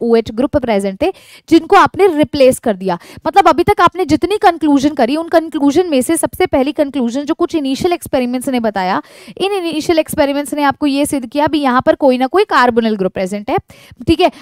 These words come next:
उसके बाद उसने आपको ये सिद्ध किया, यहाँ पर ब्रोमीन वाटर के साथ जब आपने रिएक्शन करवाई तो आपको ये सिद्ध हुआ भी, यहाँ पर एल्डिहाइड ग्रुप प्रेजेंट है, तभी यहाँ पर ये सीओएच ग्रुप आया।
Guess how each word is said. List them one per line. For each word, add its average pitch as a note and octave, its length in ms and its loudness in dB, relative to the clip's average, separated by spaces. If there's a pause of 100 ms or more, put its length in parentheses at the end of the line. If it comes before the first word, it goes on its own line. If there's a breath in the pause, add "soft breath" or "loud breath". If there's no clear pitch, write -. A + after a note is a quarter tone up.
उसके A4 360 4
बाद G#4 180 6
उसने F#4+ 220 2
आपको F4 200 0
ये D#4+ 180 4
सिद्ध D4+ 240 -2
किया, C#4 260 0
यहाँ D4 320 4
पर D4+ 120 4
ब्रोमीन C4+ 540 0
वाटर D4 360 4
के D4 100 0
साथ A#3+ 160 2
जब B3 140 2
आपने A#3+ 240 -2
रिएक्शन A#3 400 -4
करवाई G3+ 360 -2
तो D#4 100 0
आपको C#4 220 0
ये C4 200 0
सिद्ध A#3 220 -2
हुआ A#3 180 4
भी, C#4 120 -4
यहाँ A3+ 480 -2
पर A3+ 120 4 (120)
एल्डिहाइड D4 520 0
ग्रुप C4 200 -4
प्रेजेंट G#3+ 460 -4
है, E4+ 100 -2 (320 soft breath)
तभी E4 220 4
यहाँ C4+ 180 4
पर C#4 140 2
ये D#4+ 140 2
सीओएच C#4 560 2
ग्रुप A#3+ 220 -4
आया। D#3 280 -6